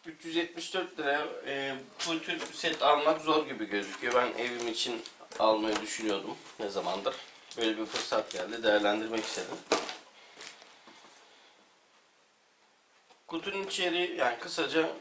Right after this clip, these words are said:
bu resimde görüldüğü gibi, yani iki adet kamerası var, bir tane kaydedici var, bir tane mouse'u var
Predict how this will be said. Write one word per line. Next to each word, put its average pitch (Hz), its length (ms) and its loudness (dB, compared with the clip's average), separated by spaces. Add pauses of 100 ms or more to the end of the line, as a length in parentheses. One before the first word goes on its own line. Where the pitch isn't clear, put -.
(100)
bu 151 140 -2
resimde 156 380 2
görüldüğü 143 500 -2
gibi, 107 360 -4 (920)
yani 113 220 -4
iki 123 180 2
adet 127 300 4
kamerası 123 580 4
var, 107 180 4 (600)
bir 127 80 -18
tane 120 300 6
kaydedici 120 680 0
var, - 160 0 (840)
bir 143 120 -6
tane 120 240 6
mouse'u 120 500 4
var - 200 4